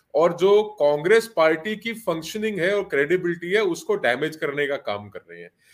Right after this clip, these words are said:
और last line उन्होंने लिखी सबसे नीचे कि constitutional office of A G of Punjab, उसके मतलब एजी के constitutional office को बदनाम कर, अरे भैया,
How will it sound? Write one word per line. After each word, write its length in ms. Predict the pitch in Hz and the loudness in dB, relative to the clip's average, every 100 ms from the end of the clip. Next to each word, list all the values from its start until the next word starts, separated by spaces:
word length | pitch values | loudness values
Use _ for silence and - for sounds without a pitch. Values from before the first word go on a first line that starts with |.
| _ - | _ -2
और 240 | 151 220 | 4 4
last 600 | 196 170 143 180 233 - | 2 0 2 4 4 2
line 260 | 233 202 202 | 2 2 2
उन्होंने 220 | 196 190 | 0 0
लिखी 440 | 185 151 - 220 269 | 0 -4 -8 -8 -6
सबसे 340 | 190 - 185 | -8 -6 -6
नीचे 460 | 156 143 190 262 285 _ _ _ 233 | -6 -6 -2 -2 -4 _ _ _ -2
कि 180 | 247 - 151 | -2 -2 -4
constitutional 1120 | 170 - - 262 262 254 - 247 247 170 180 | -2 -4 -8 -8 -6 -6 -6 0 2 4 2
office 260 | 226 220 | 0 0
of 120 | 214 208 160 | -2 -2 -2
A 200 | 165 175 | -2 0
G 80 | 214 | 0
of 100 | 208 208 | 0 0
Punjab, 400 | 175 147 117 98 85 _ _ _ _ _ - | -4 2 2 2 -4 _ _ _ _ _ -6
उसके 340 | 180 170 233 220 | -6 -4 2 2
मतलब 260 | 208 220 | 2 0
एजी 360 | 165 175 180 233 | 2 0 0 -2
के 100 | 240 | -4
constitutional 680 | 240 180 180 226 233 226 220 | -2 -6 -4 -8 -8 -2 0
office 260 | 190 190 | 0 -2
को 120 | - | -4
बदनाम 400 | 202 143 143 147 | -2 -2 -2 -4
कर, 80 | 143 | -4
अरे 240 | - 196 214 | -4 0 0
भैया, 320 | 120 117 | 0 -2